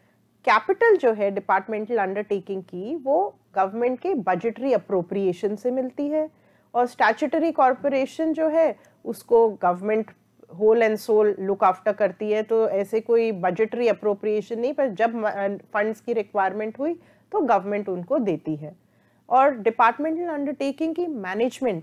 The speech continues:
is by officials from the ministry, whereas in case of public corporation, it's a little more corporate in, uh, structure, तो वहाँ पे board of directors हैं,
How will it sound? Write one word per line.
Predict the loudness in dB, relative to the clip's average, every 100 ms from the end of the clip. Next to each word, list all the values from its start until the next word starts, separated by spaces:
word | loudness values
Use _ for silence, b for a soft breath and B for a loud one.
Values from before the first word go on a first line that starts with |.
| -4
is | -4 -2 0
by | 2 2
officials | 0 0 -4 -4 -4 -4 -2
from | -4 0
the | -2
ministry, | -2 -2 -4 -8 -8 -8 -8 _ _ -4
whereas | 0 4 4 2
in | -2
case | -2 -2 0
of | -2
public | -2 -4 -2 0 -2 2
corporation, | 2 2 -2 -2 -2 -6
it's | -6 -6 -6
a | -4
little | -2 -2 0
more | 0 0 0 0
corporate | 0 -2 -4 -4 -10 -10
in, | -8 -6 -8 -10 b b b b
uh, | 0 2 2 -2
structure, | -4 -4 0 0 0
तो | -2
वहाँ | 0 0 0 -2
पे | -6
board | 0 2 4
of | 2
directors | 0 -2 -2 -4 -2 -2
हैं, | -6 -10